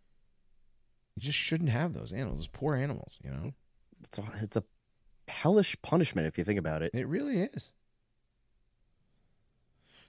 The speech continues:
Speaker 1: Like Persian cats, same thing.
Speaker 2: Yeah.
Speaker 1: It's smashed in face. My mom used to breed those when we were kids. I hated those cats.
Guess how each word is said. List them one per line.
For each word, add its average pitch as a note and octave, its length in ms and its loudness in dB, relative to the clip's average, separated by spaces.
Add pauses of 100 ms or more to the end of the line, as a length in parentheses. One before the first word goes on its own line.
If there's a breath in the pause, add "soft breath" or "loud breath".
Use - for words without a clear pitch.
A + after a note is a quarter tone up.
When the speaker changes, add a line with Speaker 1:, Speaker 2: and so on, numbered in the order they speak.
Speaker 1:
Like D#3 160 0
Persian E3+ 440 6
cats, D#3+ 340 6
same C3 300 0
thing. A#2+ 220 0 (880)
Speaker 2:
Yeah. C3+ 160 8 (240)
Speaker 1:
It's - 180 -8
smashed A2+ 460 0
in G#2+ 140 0
face. G2 300 -4 (1400)
My G2+ 120 0
mom A2 200 2
used A#2+ 160 0
to D#2+ 60 -6
breed D#2+ 260 -2
those C#2+ 220 -4
when C2+ 100 -8
we C2 60 -6
were B1+ 80 -6
kids. C2+ 240 -10
I C2 60 -8
hated - 340 -10
those - 180 -14
cats. - 400 -10